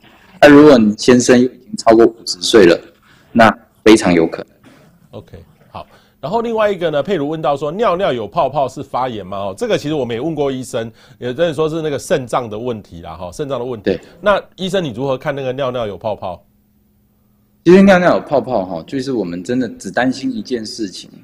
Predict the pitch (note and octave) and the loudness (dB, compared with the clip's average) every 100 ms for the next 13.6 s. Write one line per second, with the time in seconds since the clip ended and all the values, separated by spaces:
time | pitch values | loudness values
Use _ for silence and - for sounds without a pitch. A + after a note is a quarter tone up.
0 | _ _ _ _ _ _ C#3 D#3+ F#3 A#2 | _ _ _ _ _ _ 2 4 4 2
1 | C#3+ B2 F#2+ A#2 G#2 A2+ F2 - - - | -2 -4 -4 -8 -10 -10 -12 -14 -20 -10
2 | E3+ D#3+ B2+ B2+ - A2+ E2+ G2+ D#2+ - | -4 -4 -4 -6 -8 -12 -12 -10 -12 -12
3 | F2 - E2+ - _ C3 - C3 C#3 C#3 | -16 -14 -16 -18 _ -14 -12 -14 -6 -4
4 | C3+ C3 B2 - C3 B2+ C3 A2+ F#2 F2+ | -4 -4 -4 -4 -4 -2 -4 -4 -6 -12
5 | A2 G#2 G#2 F#2+ - - - - G2+ A#2 | -6 -4 -4 -6 -10 -20 -18 -6 0 2
6 | G2+ G2 E2+ - F2+ F2 - D3+ C#3+ D#3 | 0 -4 -6 -6 -8 -8 -2 -2 -2 -8
7 | - _ _ - C3+ C#3+ A#2 A2 G#2+ G#2+ | -20 _ _ -8 -6 -4 -8 -8 -12 -10
8 | G#2+ G#2 F2 - G2 - _ _ _ - | -6 -6 -6 -8 -8 -10 _ _ _ 2
9 | A#2 F2+ E2+ G#3 G3+ - _ _ _ _ | 4 2 -2 -4 -10 -10 _ _ _ _
10 | _ _ - C#3 D3 C3 G#2+ - _ A2+ | _ _ -8 -4 0 0 -2 -12 _ 0
11 | C3+ B2 F#2+ - C3+ C3+ A#2+ A#2+ G2+ F#2+ | 4 2 2 -4 -6 -4 -6 -4 -4 -2
12 | G#2+ A2 - F#2+ G#2+ A2+ A2 A2 F#2+ G#2 | -4 -4 -8 -6 -4 -4 -2 -2 -2 -4
13 | F#2+ F2+ - D2+ - G2 | -6 -8 -10 -12 -8 -10